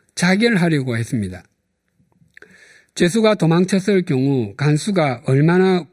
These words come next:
혹독한 고문을 당하면서 죽어야 했는지 그 자신이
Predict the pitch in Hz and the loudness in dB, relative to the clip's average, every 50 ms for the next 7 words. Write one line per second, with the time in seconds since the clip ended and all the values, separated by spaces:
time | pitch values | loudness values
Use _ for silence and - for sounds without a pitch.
0 | _ _ - - 214 202 - - 208 196 - 180 175 160 147 - 165 170 190 196 | _ _ -10 -8 -8 -6 -2 -2 -2 0 2 2 2 2 2 2 2 2 4 4
1 | 190 185 175 156 135 131 120 127 143 147 156 165 160 143 127 110 113 135 127 110 | 4 4 2 2 0 -2 -2 0 0 2 2 2 2 2 0 0 0 -2 -2 -2
2 | 92 - _ - - - - - - _ - - 220 208 202 190 175 156 151 147 | -4 -10 _ -20 -20 -20 -20 -20 -18 _ -6 -4 -2 0 2 2 2 2 0 0
3 | 147 135 160 190 180 151 127 117 117 139 139 123 98 80 - _ _ _ _ _ | 0 0 2 2 2 2 2 0 0 -2 -2 -2 -4 -6 -12 _ _ _ _ _
4 | _ _ _ _ _ _ _ _ _ _ _ _ _ _ - - 170 165 151 165 | _ _ _ _ _ _ _ _ _ _ _ _ _ _ -4 -2 0 0 0 -2
5 | 160 147 185 190 185 165 147 139 127 104 - | -2 0 0 2 2 2 2 2 0 -2 -6